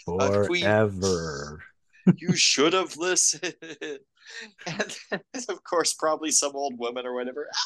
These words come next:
Speaker 2: "I should have listened."
Speaker 1: Yeah, you, you always have, like, some other background people who are wandering around in, like, a, a black box theater space with flames.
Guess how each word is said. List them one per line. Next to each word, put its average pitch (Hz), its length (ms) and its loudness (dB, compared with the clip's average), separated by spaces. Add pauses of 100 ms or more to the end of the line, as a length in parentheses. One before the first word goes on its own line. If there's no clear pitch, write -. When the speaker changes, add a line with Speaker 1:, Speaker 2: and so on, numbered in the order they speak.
(100)
Speaker 2:
"I 370 100 -10 (120)
should 240 240 -2
have 214 140 -2
listened." 160 920 -4 (560)
Speaker 1:
Yeah, 101 340 6
you, 214 240 6
you 226 200 6
always 196 320 12
have, 180 180 6
like, 135 320 6 (160)
some 160 320 2
other 143 320 10
background 113 640 4
people 107 380 6
who 117 140 4
are 110 100 4
wandering 107 500 0
around 104 380 0
in, 98 120 4
like, 92 280 -2 (400)
a, 113 120 6 (120)
a 117 80 6
black 110 420 6
box 104 320 2
theater 104 420 4
space 95 520 0
with 107 120 4
flames. 107 720 6